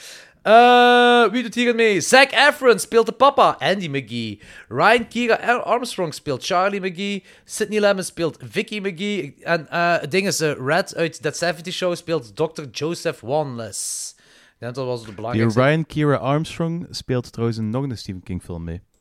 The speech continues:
Speaker 1: Ja?
Speaker 2: En dat is, eh, It Chapter Two. En dat is volgens mij dat meisje dat daar, eh, eh, gesnatcht wordt door Pennywise.
Speaker 1: Ah, oeh.
Speaker 2: Dat is op een gegeven moment, dat, dat is op een gegeven moment eigenlijk zo, zo'n, eh, anoniem meisje die zo, ik denk op de ke-, is er op de kermis?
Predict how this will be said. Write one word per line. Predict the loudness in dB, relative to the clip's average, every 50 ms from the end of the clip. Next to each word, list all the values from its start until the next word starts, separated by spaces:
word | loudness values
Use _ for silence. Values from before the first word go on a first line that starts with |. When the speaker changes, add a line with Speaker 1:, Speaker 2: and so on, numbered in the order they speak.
| _ _ _ _ _ _ _ _ _
Speaker 1:
Ja? | _ -20 -16 -12 -10 -10 -10 -12 -14 -18 _ _ _ _ _ _ _ _ _ _ -10
Speaker 2:
En | -8 -4
dat | -4 -4 -4
is, | -4 -4
eh, | -6 -6 -4 -6
It | -8 -10
Chapter | -6 -6 -6 -6 -8 -12 -12
Two. | -8 -6 -6 -6 -4
En | -6 -6
dat | -8 -8
is | -8
volgens | -8 -8 -8 -6
mij | -8 -8 -6
dat | -6 -6
meisje | -6 -6 -6 -6 -6 -6 -6 -8
dat | -8 -8 -8
daar, | -8 -8 -8 -8 -8 -8 -8
eh, | -8 -8 -6 -6 -8 -8 -10 _ _ _ _ _ _ _
eh, | -8 -6 -6 -6 -6
gesnatcht | -8 -10 -14 -10 -10 -10 -10 -8 -8
wordt | -8 -8 -8 -8
door | -12 -12
Pennywise. | -10 -6 -6 -6 -6 -6 -6 -8 -10 -12 -16 -20 -20 _ _ _ _ _ _ _ _ _ _ _ _ _ _
Speaker 1:
Ah, | -18 -16 -12
oeh. | -10 -8
Speaker 2:
Dat | -8
is | -8
op | -6
een | -6
gegeven | -6 -6 -4 -2
moment, | -2 -2 -2 -4
dat, | -6 -10 -10 _ _ _ _ _ _ _ _
dat | -8 -6 -6
is | -4
op | -4
een | -2
gegeven | -2 0
moment | 0 0 0 0 -2
eigenlijk | -2 -2 -2 -4 -4
zo, | -2
zo'n, | -2 -2 -2 -4
eh, | -6 -6 -6 -6 -4
anoniem | -4 -2 -2 -2 -4 -4
meisje | -6 -6 -8 -10 -10 -10 -8
die | -8 -6
zo, | -4 -4 -4
ik | -4 -6 _ _ _ _ _
denk | -12 -12
op | -10 -10
de | -10
ke-, | -12 -12 -14
is | -12 -10 -10
er | -10 -12
op | -12 -16 -18
de | -18 -14
kermis? | -12 -12 -10 -10 -10 -10 -12 -12 -14 -14 -14 -16 -16 -20